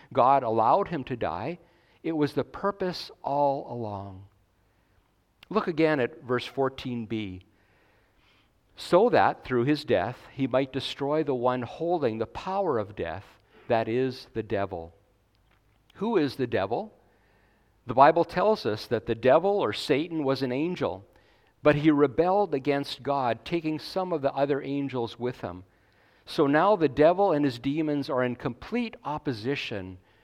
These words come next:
to God. The Bible teaches that the devil tempted our first parents, Adam and Eve, in the Garden of Eden, and they sinned. They chose to disobey God. They chose to go in a way not giving honor and glory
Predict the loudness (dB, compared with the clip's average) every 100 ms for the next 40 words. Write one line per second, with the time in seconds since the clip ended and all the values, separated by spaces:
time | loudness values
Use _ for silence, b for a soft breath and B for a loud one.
0 | b -8 -6 -6 -6 -8 -12 _ _ _
1 | _ _ _ _ _ 4 8 8 6 -2
2 | -6 -4 -4 0 0 0 2 4 4 2
3 | -4 -8 -8 -4 -2 -2 -2 -2 -4 -4
4 | -16 _ -6 -2 -2 -4 -10 -4 -2 -2
5 | -4 -2 -2 -4 -8 -6 -2 -2 -2 -6
6 | -8 -8 -8 -10 -12 b b b b -4
7 | -4 0 0 0 -6 -4 -2 -2 -8 -14
8 | -20 _ _ _ _ 2 2 2 2 2
9 | -2 0 -2 0 -2 0 2 0 0 -2
10 | -2 0 -2 -2 -2 0 0 -4 -4 -2
11 | 0 0 0 -2 -2 0 0 0 -4 B
12 | B -2 -2 -4 -2 0 0 -2 -8 -8
13 | -6 -4 -4 -4 -4 -2 0 -2 -4 -10